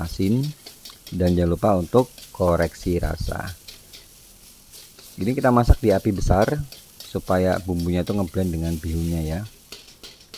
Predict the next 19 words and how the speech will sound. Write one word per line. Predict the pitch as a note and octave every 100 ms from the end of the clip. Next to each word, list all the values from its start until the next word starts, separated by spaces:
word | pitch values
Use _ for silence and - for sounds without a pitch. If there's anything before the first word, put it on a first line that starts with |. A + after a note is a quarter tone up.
| - - - - _ _ _
Oke, | - B2+ D#3+ -
isian | C3 - B2+
jadi, | C3 A2 C3 F3+
kita | - G#2+ A#2 -
tunggu | A#2 C3
sampai | C3 A#2 A2 A2+ A2 G#2+
dingin | F#2 F#2+ A#2 C#3+ D3 _ - -
isiannya. | - F#2+ F2+ F#2 A2+ D3+ D3 - _ _ _ _ _ - - _ _ _ _ - - - - - -
Setelah | - F#2
itu | F2 A2
kita | G#2 -
ambil | F#2 F#2 E2+
adonan. | E2+ E2+ E2+ F#2 C3 D#3 D#3 - - - - A2 A#2
Saya | - G#2
pakai | - F2+
bantuan | G2 F2 D#2+ F2 F2+
plastik | F2 E2+ E2 G2 -
seperti | - G2 F2 E2+
ini. | E2 F#2 C3